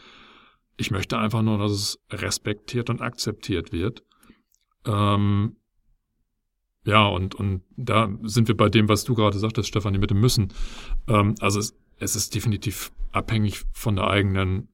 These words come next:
Lebensphase, von den eigenen Lebensumständen. Also es, ich hab's jetzt ja selber gemerkt in der Konstellation, dass mir einfach die Kraft dazu fehlte, jetzt als Befür-, Befürworter für meine, äh,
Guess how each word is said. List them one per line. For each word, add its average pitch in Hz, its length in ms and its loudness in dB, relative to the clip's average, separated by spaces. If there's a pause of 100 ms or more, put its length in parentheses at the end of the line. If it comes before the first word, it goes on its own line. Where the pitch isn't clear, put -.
Lebensphase, 87 840 -2
von - 140 -8
den 92 120 -6
eigenen 90 280 0
Lebensumständen. 85 840 -4
Also 85 180 -8
es, - 240 -10 (160)
ich - 180 -10
hab's - 120 -6
jetzt 101 160 -4
ja 98 80 0
selber 95 280 0
gemerkt 92 420 -2
in 117 80 -4
der 98 140 -4
Konstellation, 98 760 -2
dass 92 160 -4
mir 95 80 -4
einfach 82 160 -6
die - 80 -12
Kraft - 300 -6
dazu 104 220 -4
fehlte, 95 320 0
jetzt 92 320 -2 (400)
als - 180 -2
Befür-, 120 640 4
Befürworter 107 840 4
für 107 180 -2
meine, 98 400 2 (840)
äh, 107 120 -6